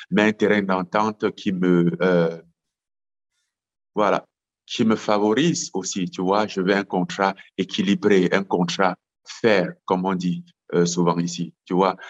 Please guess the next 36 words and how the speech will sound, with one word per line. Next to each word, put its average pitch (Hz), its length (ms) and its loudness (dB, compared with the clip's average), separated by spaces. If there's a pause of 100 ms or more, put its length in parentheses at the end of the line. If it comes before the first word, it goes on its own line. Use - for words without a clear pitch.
(100)
Je 95 160 -2
veux 95 180 2
pas 107 240 2
juste 87 320 -6
un 87 140 2
contrat 87 560 0
où, 85 280 -4 (280)
euh, 87 100 2
qui 87 160 -4
va 92 220 0
dans 90 240 0
un 98 100 0
sens. 95 320 -4
Je 87 100 -20
veux 98 80 -2
un 98 80 -4
contrat 90 440 -2
à 87 80 0
deux 95 200 -2
sens, 95 360 -2
avec 90 340 -2 (220)
responsabilité, 92 1200 0
euh, 87 340 4 (120)
mutuelle 107 480 0
engagée 92 640 -2 (360)
et 85 420 0
voilà, 92 520 0
quelque 92 240 -2
sorte 95 400 0
de 95 80 2
bonne 92 320 0
rémunération, 95 1080 0 (280)
euh, 92 340 0
respect 113 640 -2 (300)
et 85 560 -6 (300)
voilà, 92 300 0